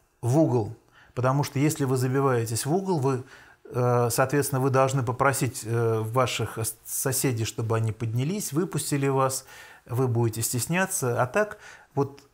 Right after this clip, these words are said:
появилась команда, э, что можно расстегнуть ремни безопасности, встаньте, пройдите по проходу туда, сюда,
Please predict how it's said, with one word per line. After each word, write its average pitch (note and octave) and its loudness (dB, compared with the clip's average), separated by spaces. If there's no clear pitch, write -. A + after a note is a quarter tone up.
появилась D3 4
команда, B2 2
э, A#2 2
что - -4
можно A#2 0
расстегнуть B2+ -2
ремни B2 2
безопасности, C#3+ -2
встаньте, F3+ -2
пройдите C3 0
по - -4
проходу A#2+ 0
туда, D#3+ 0
сюда, D3+ 0